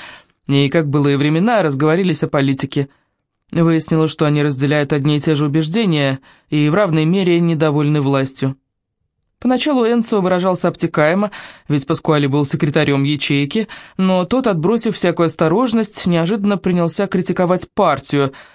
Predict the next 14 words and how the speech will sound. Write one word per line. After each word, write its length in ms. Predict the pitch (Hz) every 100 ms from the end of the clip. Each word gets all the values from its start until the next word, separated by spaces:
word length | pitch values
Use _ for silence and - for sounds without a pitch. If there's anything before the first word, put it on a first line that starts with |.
| _ _ _
назвав 400 | 156 151 151 151
её 440 | 156 147 151 143 135 - _ _ _ _ _
ревизионистской, 1000 | - 147 143 143 147 185 214 - 208 - - _ _ _ _ _ _
и 380 | 147 139 135 135 _
профсоюзы, 640 | 226 - 226 175 196 233
которые, 380 | - 139 170 160
по 80 | 143
его 160 | 143 147
мнению, 340 | 143 196 202
слишком 500 | - 170 - 196 170
на 80 | 156
многое 320 | 143 156 156
закрывали 440 | 139 143 147 143
глаза. 480 | 139 151 143 135 123